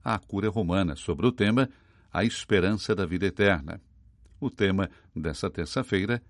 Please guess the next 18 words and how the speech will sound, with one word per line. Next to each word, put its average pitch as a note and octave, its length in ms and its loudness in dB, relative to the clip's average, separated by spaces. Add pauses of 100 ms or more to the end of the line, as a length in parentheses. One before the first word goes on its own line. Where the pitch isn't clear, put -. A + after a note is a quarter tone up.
(440)
a A#2 160 0
Segunda E2+ 800 -2
Morte. D2+ 680 -4 (680)
A C3 100 0
Bíblia D3+ 400 0
descreve B2 680 0
a A#2 40 0
história G#2+ 500 0
humana F#2+ 440 2
como G#2+ 260 0
uma G2+ 200 0
tensão G2+ 680 -2
entre F2 480 -2 (240)
a F#2 80 -6
promessa G#2 680 0
da A2 160 2
vida A2 260 0
eterna G2 540 2